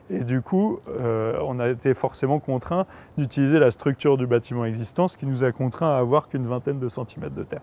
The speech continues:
Sur ta-, certains autres espaces, on a pu développer, euh, des, des, des épaisseurs un peu plus conséquentes qui permettaient aussi là du coup d'avoir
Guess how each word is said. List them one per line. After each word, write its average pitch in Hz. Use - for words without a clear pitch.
Sur -
ta-, 135
certains 143
autres 135
espaces, 170
on 131
a 120
pu 143
développer, 123
euh, 123
des, 117
des, -
des 127
épaisseurs 135
un 123
peu 131
plus 135
conséquentes 131
qui -
permettaient 123
aussi 131
là 147
du 120
coup 160
d'avoir 131